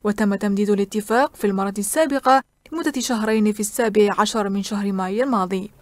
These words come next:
الرئيس الروسي أكد أن الهدف من اتفاق الحبوب الأوكرانية يهدف إلى تسليم الحبوب إلى البلدان المحتاجة، ولا سيما في القارة الإفريقية، مشيرا إلى الاتفاقيات بين روسيا والأمم المتحدة حول إزالة العقبات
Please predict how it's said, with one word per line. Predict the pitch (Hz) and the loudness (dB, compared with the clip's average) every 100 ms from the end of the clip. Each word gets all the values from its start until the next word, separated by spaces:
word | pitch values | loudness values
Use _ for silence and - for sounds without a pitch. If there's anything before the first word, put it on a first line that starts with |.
| - - 320 | -20 6 8
الرئيس | 349 359 339 269 | 8 6 4 6
الروسي | 240 247 240 226 | 6 4 4 2
أكد | - 214 226 202 | 2 0 0 2
أن | 214 | 2
الهدف | 220 214 208 220 | 2 2 0 2
من | 214 220 208 | 2 0 -2
اتفاق | 220 214 208 220 | -4 -2 -2 -2
الحبوب | - 214 214 | -4 -2 0
الأوكرانية | 208 208 208 214 208 208 226 | 0 -2 -2 -2 0 0 2
يهدف | 226 202 214 214 | 0 0 -4 -2
إلى | 208 208 | -4 -2
تسليم | 208 - 214 214 | -6 -4 -2 -2
الحبوب | 208 214 226 277 | -2 -6 -4 -2
إلى | 247 214 | -2 -2
البلدان | 202 202 214 208 | -2 0 0 -2
المحتاجة، | 202 - 285 262 233 233 _ - | -4 -6 -4 0 0 0 _ 0
ولا | 262 262 | 2 2
سيما | 247 349 277 | 0 0 0
في | 240 | -2
القارة | 214 - 226 220 | -4 -4 -4 -2
الإفريقية، | 220 202 208 220 220 262 214 185 | -2 -2 -2 -6 -6 -6 -4 -4
مشيرا | 180 196 - 226 214 | -4 -6 -2 0 2
إلى | 277 226 | 0 -2
الاتفاقيات | 196 196 208 214 202 220 240 247 | -4 -4 -4 -4 -4 -4 -4 -4
بين | 214 220 214 | -2 0 0
روسيا | 220 226 - 220 - _ _ _ | -2 -4 -2 -4 -4 _ _ _
والأمم | 220 - 226 220 | 0 2 2 2
المتحدة | 208 214 285 262 214 202 196 | 2 0 -4 -6 -4 0 0
حول | 190 214 202 | -2 -2 -2
إزالة | 202 202 208 208 | -2 -2 -2 0
العقبات | 196 190 226 202 220 277 | 0 0 -2 0 2 0